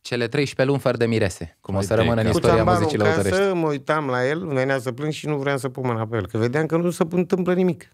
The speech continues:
Speaker 3: Și din ce în ce e mai rău și degeaba pun mâna pe țambal, că nu rezolv nimic.
Speaker 2: Vi se părea că mai rău
Speaker 3: Da.
Speaker 2: vă amărâți?
Speaker 3: Da, da, și am început încetul cu încetul să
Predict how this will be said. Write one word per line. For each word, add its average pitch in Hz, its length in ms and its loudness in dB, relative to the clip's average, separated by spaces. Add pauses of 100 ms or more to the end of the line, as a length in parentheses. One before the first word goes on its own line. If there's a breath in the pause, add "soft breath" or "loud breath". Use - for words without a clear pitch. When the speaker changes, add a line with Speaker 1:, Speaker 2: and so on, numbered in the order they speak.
(120)
Speaker 3:
Și - 200 -8
din 135 200 -2
ce 160 100 -4
în 151 80 0
ce 135 100 -2
e 143 60 2
mai 123 180 2
rău 156 120 0
și 160 160 -4
degeaba 165 560 0
pun 180 180 -2
mâna 175 200 2
pe 165 120 0
țambal, 165 360 0
că 175 80 -4
nu 175 120 0
rezolv 165 280 0
nimic. 170 360 -4
Speaker 2:
Vi 92 160 -6
se 107 120 -2
părea 113 200 2
că 117 100 -2
mai 113 140 4
rău 117 100 2
Speaker 3:
Da. 151 60 2
Speaker 2:
vă 135 60 4
amărâți? 120 460 0
Speaker 3:
Da, 208 280 -2 (220)
da, 190 200 -2
și 247 460 -4
am 240 160 -2
început 226 540 -2
încetul 202 460 0
cu 160 80 -4
încetul 170 360 -2
să 151 460 0